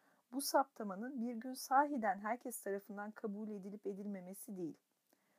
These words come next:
Davranışlarımızın gerisinde sandığımızdan çok daha fazla bize rağmen oluşan nedenlerin yattığını hepten anlasak bile olumsuz davranışlarından ötürü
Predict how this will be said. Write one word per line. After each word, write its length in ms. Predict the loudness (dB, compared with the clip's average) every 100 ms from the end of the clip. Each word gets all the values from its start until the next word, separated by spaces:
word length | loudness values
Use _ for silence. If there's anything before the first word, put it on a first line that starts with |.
| _ _ _
Davranışlarımızın 1000 | 10 10 10 2 -2 -2 0 0 -2 0
gerisinde 580 | 2 2 0 -4 -2 -2
sandığımızdan 800 | 0 0 2 0 -2 -4 0 0
çok 340 | 0 0 0 4
daha 200 | 6 6
fazla 540 | 4 4 4 2 2 -4 _ _ -4
bize 340 | 0 4 8
rağmen 520 | 8 8 6 0 -2 -6
oluşan 520 | -10 -6 0 4 4 4
nedenlerin 520 | 2 2 2 -6 -4
yattığını 560 | -2 -2 _ -4 -4
hepten 520 | -6 -6 -6 0 0 2
anlasak 680 | -6 -6 -6 0 0 0
bile 220 | -4 -4 -4 _ _ _ _ _
olumsuz 540 | 0 2 2 2 2 8
davranışlarından 800 | 8 8 4 -2 -2 0 2 2
ötürü 400 | 0 -6 -8 -8